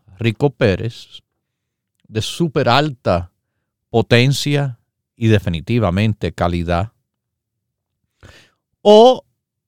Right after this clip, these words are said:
nuestra forma de melatonina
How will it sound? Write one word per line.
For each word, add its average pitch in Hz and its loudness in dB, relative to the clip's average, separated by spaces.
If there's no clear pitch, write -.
nuestra 143 2
forma 156 2
de 135 2
melatonina 110 0